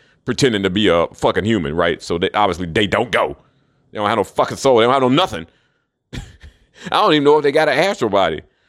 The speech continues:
They probably got an astral body 'cause they at least have to recharge at night. But he was saying the reason that we cannot sink our teeth into this materialism hardly no more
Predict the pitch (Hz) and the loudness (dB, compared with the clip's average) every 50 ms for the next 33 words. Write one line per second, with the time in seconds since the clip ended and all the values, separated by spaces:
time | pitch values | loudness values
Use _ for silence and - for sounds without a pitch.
0 | _ _ _ _ _ _ _ _ _ _ _ - 180 196 - 160 156 131 110 101 | _ _ _ _ _ _ _ _ _ _ _ -2 -2 0 0 2 2 2 2 2
1 | 98 87 85 87 80 - 87 76 73 65 67 - - 87 87 95 90 85 90 82 | 0 0 0 -2 -2 -4 -6 -6 -6 -6 -4 -6 -6 -4 -2 -2 -2 -2 -4 -4
2 | - 85 76 80 73 73 78 73 85 80 80 80 78 71 67 69 76 71 - - | -4 -4 -4 -4 -6 -6 -6 -4 -2 0 0 0 0 -2 -4 -4 -6 -6 -6 -8
3 | _ _ _ _ _ _ _ _ _ _ _ _ _ _ _ _ _ _ _ _ | _ _ _ _ _ _ _ _ _ _ _ _ _ _ _ _ _ _ _ _
4 | _ _ _ _ _ _ - - - - - - 135 135 139 147 135 - 139 131 | _ _ _ _ _ _ -20 -20 -20 -20 -2 2 2 4 4 2 2 0 0 2
5 | 127 120 110 98 113 120 139 190 262 294 294 294 294 254 226 208 196 185 165 156 | 2 2 4 4 6 6 6 6 6 6 6 6 4 4 2 2 4 4 2 2
6 | 170 190 - 196 185 170 165 165 156 139 110 - - 95 85 85 90 - - - | 0 -2 -2 -2 -2 0 2 2 2 0 0 -2 -8 -14 -16 -18 -20 -18 -16 -10
7 | - - 202 214 202 170 143 135 - - 196 226 247 247 156 147 123 - 160 147 | -2 0 0 2 2 2 0 0 0 -2 -2 -2 -2 -2 -2 -2 0 2 2 2
8 | 135 127 127 123 113 - - 285 269 202 156 123 113 107 117 117 107 104 107 101 | 2 2 0 -2 0 0 0 2 2 2 2 2 2 2 2 2 2 2 2 0
9 | 95 95 92 101 123 | 2 2 0 0 -2